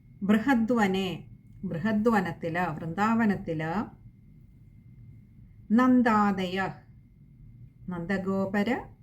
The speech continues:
ആദിയായിട്ടുള്ളവര് സമാഗമ്യ, കൂടിച്ചേർന്നിട്ട് അല്ലെങ്കിൽ ഒന്നിച്ച് കൂടിയിരുന്ന വ്രജകാര്യം അമന്ത്രയൻ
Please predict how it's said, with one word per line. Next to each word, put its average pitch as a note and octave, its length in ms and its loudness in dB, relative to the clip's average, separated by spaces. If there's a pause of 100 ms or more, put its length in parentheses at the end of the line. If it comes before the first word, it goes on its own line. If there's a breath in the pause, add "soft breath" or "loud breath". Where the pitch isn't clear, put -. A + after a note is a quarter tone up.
(100)
ആദിയായിട്ടുള്ളവര് F3+ 1200 -2 (720 soft breath)
സമാഗമ്യ, F#3+ 920 0 (120)
കൂടിച്ചേർന്നിട്ട് F#3 1080 -4 (280)
അല്ലെങ്കിൽ F3 300 -8
ഒന്നിച്ച് F#3 580 -4 (100)
കൂടിയിരുന്ന E3+ 760 -4 (1080 soft breath)
വ്രജകാര്യം A#3 1000 0
അമന്ത്രയൻ E3 840 -4